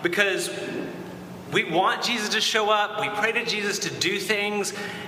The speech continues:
and a lot of life is feeling like he's not there, and he's not doing the things we want him to do.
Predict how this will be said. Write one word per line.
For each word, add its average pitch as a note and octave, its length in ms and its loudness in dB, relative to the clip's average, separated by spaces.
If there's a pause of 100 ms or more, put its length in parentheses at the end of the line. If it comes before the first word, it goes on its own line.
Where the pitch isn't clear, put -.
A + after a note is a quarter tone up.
(120)
and G3+ 120 6
a F#3 100 4
lot G3 320 4
of C4+ 120 0
life A3 260 4 (100)
is E3+ 140 0
feeling G#3+ 360 2
like G3 180 2
he's F3+ 200 -2
not F3+ 300 4
there, G#3 400 2 (360)
and F3+ 100 2
he's F#3+ 100 2
not G#3+ 280 2
doing G#3+ 260 2
the A3 80 2
things G3 320 0
we G#3+ 120 2
want E3 260 2
him G3+ 120 0
to E3+ 120 0
do. F#3+ 300 0